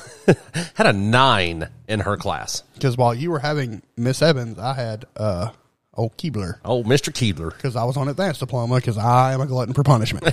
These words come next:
Speaker 1: <laughs> Yeah. Um,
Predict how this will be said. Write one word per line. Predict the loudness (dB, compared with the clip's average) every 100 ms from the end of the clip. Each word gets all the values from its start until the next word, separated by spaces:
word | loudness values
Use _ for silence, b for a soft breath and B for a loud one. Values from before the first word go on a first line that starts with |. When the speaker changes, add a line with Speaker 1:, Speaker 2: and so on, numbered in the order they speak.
| 4
Speaker 1:
<laughs> | 4 2 0 -18 -18 -20 -20 -20 -20 -20 _ -2
Yeah. | 0 0 -2 0
Um, | 2 4 2 0 -4